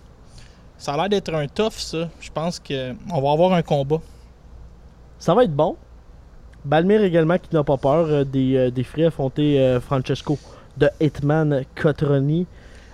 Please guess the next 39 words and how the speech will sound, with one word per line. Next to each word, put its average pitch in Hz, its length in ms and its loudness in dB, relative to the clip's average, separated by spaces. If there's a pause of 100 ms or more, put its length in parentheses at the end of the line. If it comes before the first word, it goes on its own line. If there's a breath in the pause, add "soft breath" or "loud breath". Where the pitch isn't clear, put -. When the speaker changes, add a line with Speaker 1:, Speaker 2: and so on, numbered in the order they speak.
(100)
Speaker 2:
à 117 80 -4
la 123 100 0
Tahu 139 320 0
dans 135 160 0
ses, 131 320 -4
euh, 120 160 -2
dernières, 131 600 -2
euh, 120 180 -4
sorties. - 560 -6
Speaker 1:
Je 175 60 -8
sais 156 60 -8
pas 220 160 -2
si - 160 -6
t'as 151 160 -4
vu 170 220 -6
que 123 440 -8 (920 loud breath)
il 156 80 -14
y - 20 -12
a 156 40 -12
eu 156 160 -10
des, 127 500 -10 (1200 soft breath)
il 127 80 -10
y 127 40 -8
a 131 60 -8
eu 151 240 -8
Adam 156 400 -6
Green 208 320 -6
qui - 100 -20
parle 156 280 -2
de 160 60 2
<laughs> - 100 -4
sortir 170 400 0
de 180 60 -4
la 160 120 0
retraite 156 480 -8
et 151 80 -8
le 139 140 -4
nom 180 320 -2
de 135 360 -6